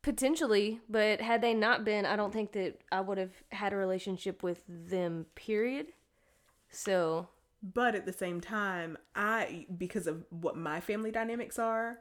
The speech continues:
Speaker 1: Yeah, I got you.
Speaker 2: I would never want to be the catalyst for breaking up your relationship with your family or taking you away
Speaker 1: Oh,
Speaker 2: from
Speaker 1: I
Speaker 2: your
Speaker 1: gotcha.
Speaker 2: family. I would
Speaker 1: No.
Speaker 2: never be able to rid myself of the guilt or the assumed responsibility of taking you away from your
Speaker 1: Oh,
Speaker 2: family.
Speaker 1: gotcha. No, it wouldn't have been you. It would have been
Speaker 2: Yeah.
Speaker 1: the first one.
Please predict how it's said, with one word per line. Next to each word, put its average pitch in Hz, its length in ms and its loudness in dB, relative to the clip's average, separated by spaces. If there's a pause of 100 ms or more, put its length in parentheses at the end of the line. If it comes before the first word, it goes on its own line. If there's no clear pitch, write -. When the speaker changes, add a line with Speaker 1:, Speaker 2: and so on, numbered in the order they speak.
Speaker 1:
Yeah, 190 300 6
I 180 80 4
got 170 140 2
you. 190 80 2
Speaker 2:
I 196 260 4
would 175 240 0
never 160 300 2
want 156 300 -2
to 165 100 -4
be 151 260 -4
the 139 140 -4
catalyst 113 580 -6
for 147 300 2
breaking 143 480 -2
up 127 160 -10
your 139 100 0
relationship 123 560 -6
with - 100 -8
your 87 120 -10
family - 560 -12
or 135 120 0
taking 151 440 -8
you 160 100 -2
away 170 160 -4
Speaker 1:
Oh, 185 60 4
Speaker 2:
from - 20 6
Speaker 1:
I 185 100 6
Speaker 2:
your 196 60 0
Speaker 1:
gotcha. 190 220 4
Speaker 2:
family. 180 220 0
I - 80 2
would 226 100 4
Speaker 1:
No. 214 200 6
Speaker 2:
never 160 280 4
be 156 160 0
able 151 160 0
to 156 80 -2
rid 147 220 0
myself 139 340 -6
of 151 100 -8
the 147 80 -6
guilt 143 380 0
or 143 320 -2 (340)
the 160 220 2
assumed 151 340 -2
responsibility 131 800 -4
of 104 80 -8
taking - 340 -8
you 107 120 -4
away 98 240 -4
from 139 180 -10
your 185 140 2
Speaker 1:
Oh, 180 80 4
Speaker 2:
family. 175 120 0
Speaker 1:
gotcha. 196 380 4
No, 202 240 2
it 180 80 0
wouldn't 240 220 2
have 214 80 -2
been 196 200 0
you. 165 200 0
It 156 80 -2
would 202 100 0
have 196 80 -2
been 180 160 -2
Speaker 2:
Yeah. 170 60 -4
Speaker 1:
the - 60 -12
first 165 280 -4
one. 160 300 -8